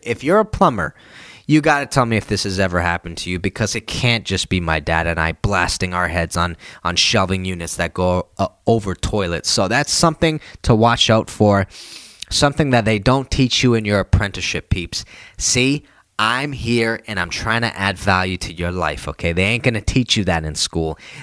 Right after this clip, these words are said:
You're gonna learn that firsthand with a big bump on your head. So this shelving unit didn't get me. I was ready for it. This toilet was a little bit annoying 'cause it's a little bit wide and it's sort of hard to grab.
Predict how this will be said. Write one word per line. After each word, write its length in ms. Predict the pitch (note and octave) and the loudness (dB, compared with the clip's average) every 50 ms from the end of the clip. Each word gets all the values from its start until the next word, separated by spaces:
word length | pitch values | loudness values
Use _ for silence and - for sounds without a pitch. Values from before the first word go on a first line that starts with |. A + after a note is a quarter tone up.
| - | -6
You're 140 | - A2 A#2 | -2 -2 0
gonna 280 | A2+ C3 B2+ B2 B2 A#2+ | 0 2 2 2 2 2
learn 280 | B2+ C3+ C3+ C3+ C3+ | 2 0 0 0 0
that 240 | B2+ B2+ A2+ G2+ - | 0 0 0 -2 -4
firsthand 640 | - - C#3 B2+ A#2+ - - - B2+ A#2+ A2+ G2+ G2 | -4 0 2 2 2 2 -2 -2 0 -2 -2 -2 -4
with 100 | G2 F#2+ | -4 -4
a 60 | F#2+ | -2
big 280 | G2+ A#2 G2+ F#2+ F#2+ - | -2 -2 -2 -2 -4 -2
bump 220 | A#2 A2 A2+ - | -2 -2 0 -2
on 140 | G2+ F#2 F2+ | -2 -2 -2
your 80 | E2+ | -4
head. 260 | D#2 E2+ F2 E2 D#2 - - - - - - - - | -2 -2 -2 -2 -2 -6 -14 -20 -18 -18 -18 -20 -14
So 280 | - - - C#3 A#2 A#2 | -8 -4 -2 0 0 0
this 300 | G#2 A2 B2 D3+ E3+ - | -2 -2 0 0 0 2
shelving 540 | - - - D3+ C#3 C3+ C3 C#3 C#3 C3 C3 | 0 0 2 2 2 2 0 0 -4 -2 0
unit 580 | C3 B2+ B2 B2 A#2+ A2+ - - - G2+ G2 | 0 0 0 0 -2 -2 -6 -12 -10 -2 2
didn't 280 | A2 C#3 D3 D#3 D3+ B2+ | 4 4 4 4 2 0
get 220 | A2+ A2 G2+ - | 0 0 0 0
me. 320 | G2+ G#2 G2 F#2+ F#2 F#2 - _ - | -2 -2 -2 -2 -2 -6 -10 _ -8
I 160 | - F#2 G2+ A2 | -4 -2 -2 -2
was 180 | B2+ A#2+ - | -2 -2 -2
ready 220 | G#2+ G#2+ G2 F2+ E2 | 0 0 0 0 -2
for 300 | - - F2 E2 E2 D#2+ | -4 -2 -2 0 0 -2
it. 120 | D#2 - _ - - _ _ - | -2 -6 _ -20 -20 _ _ -4
This 260 | F#2 G#2+ G2+ - - | -2 -2 0 0 -2
toilet 420 | - - A2 G#2 G2 F#2 F2+ - | -2 0 2 2 2 2 0 0
was 200 | - E2+ E2+ - | -2 -2 -2 0
a 40 | F2+ | 0
little 220 | F2+ F#2+ F#2+ F#2+ | 2 4 2 2
bit 140 | F2 F#2 F2 | 2 0 -2
annoying 380 | F2 E2+ E2+ E2 D#2 D#2 D2+ D#2 | -4 -4 -2 0 0 0 -2 -4
'cause 200 | - - - - | -6 -10 -8 -6
it's 140 | D#2+ D#2 - | -6 -4 -2
a 60 | E2 | -2
little 280 | E2 F2 F2+ E2+ E2 | -2 -2 -2 -2 -4
bit 180 | D2+ D#2+ D#2 - | -4 -6 -8 -8
wide 360 | C#2+ D#2 D#2+ E2 E2 D#2+ D#2+ | -6 -4 -2 -2 -2 -2 -4
and 120 | E2 D#2+ D#2 | -6 -8 -8
it's 120 | D2+ - | -6 -4
sort 340 | - - - C3 C3+ D3+ D3+ | -4 -4 -2 -2 -2 -2 -2
of 80 | - | -4
hard 340 | - - F#2 F#2 F#2 F2+ - - | -4 -2 0 2 2 0 -2 -6
to 100 | F2 E2 | -10 -6
grab. 380 | - E2 D#2+ D#2+ D#2 D#2 - | -2 -2 0 0 0 -2 -6